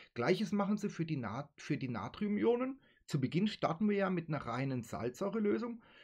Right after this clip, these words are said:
und wir geben ja dann tropfenweise Natronlauge dazu. Überlegen Sie sich, wie eben die Natriumionenkonzentration sich verändert während der Reaktion. Und auch die Hydroxidionenkonzentration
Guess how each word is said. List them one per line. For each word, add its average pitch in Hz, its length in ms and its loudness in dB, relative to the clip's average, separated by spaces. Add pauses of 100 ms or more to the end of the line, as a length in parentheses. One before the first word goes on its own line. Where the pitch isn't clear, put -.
(140)
und - 240 -4
wir 139 80 0
geben 143 220 0
ja 180 80 2
dann 165 180 0
tropfenweise 160 680 -2
Natronlauge 196 600 0
dazu. 208 300 -2
Überlegen 151 380 0
Sie 165 120 -6
sich, - 280 -6 (100)
wie 151 220 -2
eben 170 340 2
die 160 160 0
Natriumionenkonzentration 156 2000 -2
sich 139 200 -10
verändert 139 500 -4 (120)
während 151 240 0
der 160 120 -4
Reaktion. 202 560 0 (520)
Und 240 320 4
auch 196 240 2
die 196 180 2
Hydroxidionenkonzentration 127 1900 -4